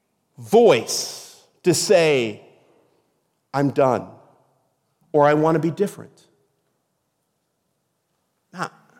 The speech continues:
I know I need to be careful here, but we are God's creation. We are his. Third, false teachers are exploiting others.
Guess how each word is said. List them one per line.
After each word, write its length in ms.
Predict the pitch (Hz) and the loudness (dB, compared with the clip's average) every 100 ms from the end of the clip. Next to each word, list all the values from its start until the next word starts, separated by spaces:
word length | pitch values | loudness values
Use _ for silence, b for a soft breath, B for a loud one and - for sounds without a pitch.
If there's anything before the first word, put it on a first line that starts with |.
| _ _ _ _ _ - | _ _ _ _ _ -20
I 180 | - - | -20 -8
know 120 | 202 | -4
I 40 | |
need 100 | 190 | -2
to 60 | 143 | -4
be 80 | - | -4
careful 220 | 247 254 | -6 -4
here, 60 | 147 | -4
but 200 | 131 147 | -4 -6
we 380 | 143 160 254 - | 0 0 0 -4
are 320 | 180 226 147 | 0 0 0
God's 720 | - 165 226 131 107 - - - _ _ _ _ _ | -2 2 4 2 -2 -10 -12 -18 _ _ _ _ _
creation. 720 | - 190 143 233 - - - _ _ _ _ _ _ _ _ _ _ _ _ _ _ _ _ _ _ | -8 -2 0 0 -2 -8 -10 _ _ _ _ _ _ _ _ _ _ _ _ _ _ _ _ _ _
We 180 | 190 269 | 0 2
are 80 | |
his. 720 | 143 - 349 320 98 - - - _ _ _ _ _ _ _ _ _ _ _ _ _ _ _ _ _ _ _ _ _ _ _ _ _ _ _ _ _ _ _ _ | 0 0 2 0 -2 -12 -20 -20 _ _ _ _ _ _ _ _ _ _ _ _ _ _ _ _ _ _ _ _ _ _ _ _ _ _ _ _ _ _ _ _
Third, 480 | - 165 156 139 | -4 0 0 -2
false 400 | - 156 165 - | -2 0 0 -2
teachers 460 | - 185 - 151 127 - | -4 -6 -2 -2 -4 -2
are 160 | 143 | 0
exploiting 880 | 131 143 - - - 160 165 143 110 - | 0 -4 -6 -10 -4 -2 0 0 -2 -4
others. 580 | 113 101 95 - - | -4 -4 -8 -12 -20